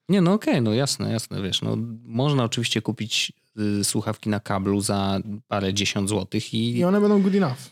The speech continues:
Speaker 1: I będą
Speaker 2: Ja, ale,
Speaker 1: good
Speaker 2: ale
Speaker 1: enough,
Speaker 2: to jest
Speaker 1: no.
Speaker 2: dobre wejście do słuchawek
Speaker 1: Mhm.
Speaker 2: bezprzewodowych, nie? Ja chciałem te słucha-, właśnie, ja je chciałem po to, żeby móc sobie słuchać,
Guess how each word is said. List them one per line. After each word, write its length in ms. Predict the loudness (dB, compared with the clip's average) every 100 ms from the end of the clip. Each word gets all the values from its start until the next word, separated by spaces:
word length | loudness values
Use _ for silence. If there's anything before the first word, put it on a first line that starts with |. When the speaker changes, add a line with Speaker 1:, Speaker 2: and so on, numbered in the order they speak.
| _
Speaker 1:
I 160 | -18 -2
będą 180 | 2 4
Speaker 2:
Ja, 80 |
ale, 40 | 4 4
Speaker 1:
good 100 | 6
Speaker 2:
ale 100 | 4
Speaker 1:
enough, 100 | 4
Speaker 2:
to 100 | 2
jest 120 | 2
Speaker 1:
no. 60 | 2
Speaker 2:
dobre 240 | 2 2
wejście 300 | 2 0 0
do 100 | -2
słuchawek 340 | -2 -2 -2 0
Speaker 1:
Mhm. 120 | 0
Speaker 2:
bezprzewodowych, 420 | 2 0 -2 -10 _
nie? 80 | -10 -6 0
Ja 120 | 0
chciałem 260 | 2 2 2
te 100 | 2
słucha-, 200 | -2 -2
właśnie, 240 | 0 -2 -6 -12 -6
ja 120 | 0 0
je 80 |
chciałem 340 | 2 0 2 0
po 160 | -4
to, 120 | -2 0
żeby 180 | 2
móc 140 | 2 0
sobie 280 | 0 0 0 -2
słuchać, 580 | -4 -2 -2 -2 -6